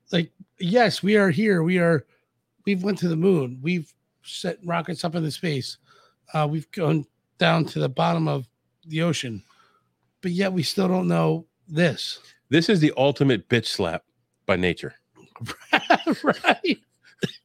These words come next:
Speaker 1: Exactly.
Speaker 2: Sucker punch, bitch slap.
Speaker 1: Bitch slap, sucker punch
Speaker 2: Uh,
Speaker 1: from Mother Nature.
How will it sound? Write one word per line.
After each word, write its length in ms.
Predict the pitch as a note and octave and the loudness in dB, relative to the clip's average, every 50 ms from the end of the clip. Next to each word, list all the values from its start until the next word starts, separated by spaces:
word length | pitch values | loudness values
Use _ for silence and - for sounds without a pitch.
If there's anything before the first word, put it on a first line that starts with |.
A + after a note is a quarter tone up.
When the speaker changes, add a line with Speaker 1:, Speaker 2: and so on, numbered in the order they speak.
| _ _ _ _ _ _ _ _ _ | _ _ _ _ _ _ _ _ _
Speaker 1:
Exactly. 720 | F3+ F#3 F#3 F#3 A3 C4 D#4 E4 C4+ A3 G3+ D#3+ D3 B2 - | -2 -2 0 2 2 4 4 2 2 2 0 0 0 -2 -4
Speaker 2:
Sucker 380 | - - - G3+ F#3+ - G#3+ | -2 2 2 2 4 2 0
punch, 400 | E3+ - - G3 G3+ F3 C#3 A#2+ - | 2 4 4 4 4 4 2 0 2
bitch 160 | D#3+ D#3 C#3 | 2 2 2
slap. 400 | - - - G#2 D#2+ E2+ E2 - - - _ _ | 0 -2 -2 -2 -2 -2 -4 -8 -12 -20 _ _
Speaker 1:
Bitch 360 | F3 F#3 G3+ G3 - - - | 2 2 2 2 0 -6 -6
slap, 340 | - E3 F3 F3+ F#3 F3+ - | -4 -4 -4 -4 -4 -6 -10
sucker 340 | - - E3+ D3 - D#3 | -10 -10 -10 -8 -8 -10
punch 440 | C3 - D3 C#3+ C#3+ C#3 B2+ - - _ - - - - - - - - _ _ _ _ _ _ _ _ _ | -10 -8 -8 -6 -6 -8 -10 -14 -18 _ -20 -20 -18 -16 -16 -16 -16 -20 _ _ _ _ _ _ _ _ _
Speaker 2:
Uh, 320 | A#2 G#2+ G#2 G#2 G2+ F#2+ G2 | 0 2 2 2 2 2 0
Speaker 1:
from 140 | - D3+ D3 | -2 -4 -2
Mother 240 | D3 D3+ D#3 D#3+ D#3+ | -2 -2 -2 -2 -2
Nature. 580 | D#3 D3+ C#3+ B2+ - C3 A#2+ A2 G#2 B2 - | -2 -2 -4 -4 -6 -10 -10 -12 -14 -16 -16